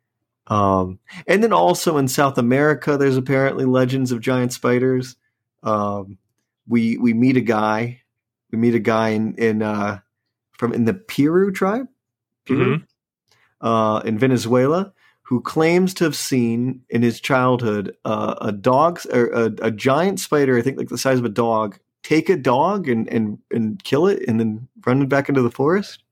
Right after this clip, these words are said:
Speaker 2: Can't be killing dogs, man.
Speaker 1: Yeah, he said it reared up and it raised up to the size of a human. It's quite a
Speaker 2: Yeah.
Speaker 1: big spider right there. This shaman, uh, says the stories.
Speaker 2: So at least raises up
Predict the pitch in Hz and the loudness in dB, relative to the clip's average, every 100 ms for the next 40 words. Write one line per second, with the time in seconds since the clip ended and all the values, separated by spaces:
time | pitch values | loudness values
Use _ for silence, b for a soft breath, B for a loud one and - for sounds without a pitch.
0 | _ - 107 98 127 101 90 107 110 95 | _ -8 -6 -2 0 0 2 0 0 -4
1 | - 101 120 120 _ _ _ _ _ _ | -8 -8 -8 -14 _ _ _ _ _ _
2 | - 143 131 151 131 127 127 170 202 220 | 0 0 2 2 2 0 0 2 4 4
3 | 190 131 135 - - - 139 139 127 147 | 4 2 0 -4 -20 -4 0 0 2 2
4 | 180 190 156 147 - - 139 123 - 131 | 2 2 0 0 -2 -6 -2 -2 0 0
5 | 143 151 143 120 - 131 120 104 101 - | 2 2 0 -4 0 0 0 -2 -8 -12
6 | _ _ _ _ _ _ _ _ _ _ | _ _ _ _ _ _ _ _ _ _
7 | _ - 175 143 107 92 - 117 107 98 | _ -4 0 2 2 -2 0 0 2 -2
8 | 98 - 98 95 101 - - 107 110 101 | -6 -8 -10 -8 -8 -6 -2 0 2 0
9 | 95 98 69 - 98 - 104 98 95 - | -2 -4 -4 -4 -4 -2 -2 -2 -4 -2
10 | 98 92 92 107 101 113 127 - 113 110 | -2 -2 0 0 2 2 0 0 0 0
11 | 104 104 | 0 -4